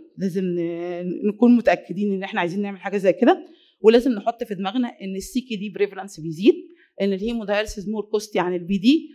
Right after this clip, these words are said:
ان الاوت كام بتاع البي دي هو هو الاوت كام بتاع الهيموداياليسيس، ان احنا محتاجين تلات حاجات،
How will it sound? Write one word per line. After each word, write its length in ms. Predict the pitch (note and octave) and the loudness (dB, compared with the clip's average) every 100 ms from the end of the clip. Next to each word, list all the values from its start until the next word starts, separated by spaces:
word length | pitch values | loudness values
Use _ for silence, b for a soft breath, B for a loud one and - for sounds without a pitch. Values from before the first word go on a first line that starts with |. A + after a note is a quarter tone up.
| B _ | B _
ان 200 | G3+ G3+ | -4 -2
الاوت 760 | G3 F#3 F#3 F#3 F#3 F#3+ B3+ A#3+ | -4 -8 -2 0 2 4 6 6
كام 220 | - A#3 | 0 -4
بتاع 200 | G3+ F3+ | -4 -4
البي 180 | F3+ F#3+ | -4 -6
دي 340 | G3+ G#3 F3 - | -8 -8 -10 0
هو 180 | G#3+ G3+ | 4 4
هو 220 | G3+ G#3 | 4 0
الاوت 300 | F#3+ G3+ G3+ | 0 -2 -4
كام 200 | - G3+ | -8 -8
بتاع 180 | F3+ F3 | -6 -10
الهيموداياليسيس، 840 | E3+ G#3 G3 F#3 G#3+ C4 F#4 - _ b b | -8 -8 -6 -6 -6 -4 -4 -6 _ b b
ان 100 | A3+ | 4
احنا 280 | B3+ B3+ A3 | 6 4 0
محتاجين 340 | G3 G#3 A3 | -2 -2 -2
تلات 240 | G#3 G#3 G#3 | -2 -4 -4
حاجات، 300 | G3+ G3+ | -6 -4